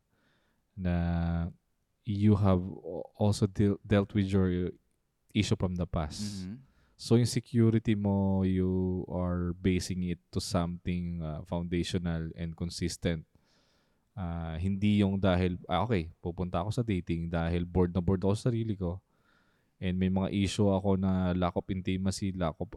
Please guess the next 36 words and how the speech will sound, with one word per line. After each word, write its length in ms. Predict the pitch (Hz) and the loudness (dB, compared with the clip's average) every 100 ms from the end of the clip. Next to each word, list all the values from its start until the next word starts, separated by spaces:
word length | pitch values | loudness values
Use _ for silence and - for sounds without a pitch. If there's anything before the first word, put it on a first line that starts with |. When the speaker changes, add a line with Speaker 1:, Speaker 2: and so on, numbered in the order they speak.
| - | -10
Speaker 1:
uh, 400 | 90 87 85 82 | -6 -4 -2 -4
adoration, 720 | 90 95 92 95 - 80 82 | 0 2 2 0 -2 -4 -4
lack 160 | 87 90 | -4 -4
of 160 | - | -2
attention. 720 | - 107 95 92 98 87 90 | 0 0 0 2 2 2 0
Speaker 2:
Mm-hmm. 320 | 107 107 95 107 147 - | -4 -6 -8 -10 -14 -6
Speaker 1:
And 100 | 92 98 | -2 2
yung 100 | 107 | 2
mga 80 | 110 | 2
issue 320 | 131 107 135 | 2 4 4
ko, 240 | 110 98 - | 6 6 4
I, 160 | 104 | 2
I 240 | 95 98 160 | 2 2 2
think, 400 | - 139 110 98 _ _ _ _ - | 4 4 4 0 _ _ _ _ -8
the 80 | 101 | -6
dating 560 | 101 127 127 135 123 117 | 4 4 6 4 4 0
ang 80 | |
sagot 320 | 113 113 117 - | 2 2 2 -2
dyan 400 | 104 101 98 95 | 2 4 4 2
sa 160 | 95 | 0
mga 240 | 90 90 92 | 2 0 0
issue 160 | - | 2
ko 160 | 78 85 | 2 4
na 160 | 82 | 2
yan. 160 | 78 76 76 | 0 -2 0
Speaker 2:
<laughs> 480 | 165 151 - _ 104 | 0 0 -4 _ -2
Speaker 1:
O 80 | |
I 160 | 71 117 | 4 4
think 240 | 127 117 | 4 0
having 320 | 98 101 104 104 | 4 4 4 0
boyfriend 800 | 92 95 98 90 95 87 82 85 | 6 6 6 4 2 2 0 0
or 160 | 90 | 0
jowa 560 | 87 92 90 82 80 73 _ _ _ _ _ _ | 4 6 6 6 2 -2 _ _ _ _ _ _
ang 160 | 101 95 | -6 -2
magpapasaya 800 | 92 90 92 90 92 90 87 85 | -2 0 0 2 0 0 -2 -2
sa 400 | 82 78 76 | -4 -4 -4